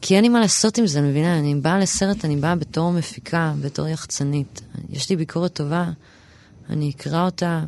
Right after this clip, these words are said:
בשביל לחפש את המשפט, לשים על הפוסטר. יש לי ביקורת, אני חושבת שמישהו כתב על הסרט, "כך לא נראה אומץ קולנועי".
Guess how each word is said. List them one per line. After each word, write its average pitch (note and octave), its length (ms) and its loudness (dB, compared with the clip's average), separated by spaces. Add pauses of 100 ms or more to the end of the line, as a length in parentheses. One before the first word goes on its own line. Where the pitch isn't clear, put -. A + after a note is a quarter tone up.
בשביל D#3 200 -6
לחפש D3+ 380 -6
את - 80 -6
המשפט, E3+ 440 -2
לשים D#3+ 260 -2
על D#3 60 0
הפוסטר. - 480 -6 (920)
יש D3 220 -4
לי E3 60 0
ביקורת, F3 800 0 (640)
אני D#3+ 120 4
חושבת F#3 180 -2
שמישהו F#3+ 380 2
כתב F3 300 0
על E3+ 80 2
הסרט, F3 600 0
"כך F3 320 0
לא E3 140 2
נראה D#3+ 300 0
אומץ D3+ 400 0
קולנועי". C#3 500 0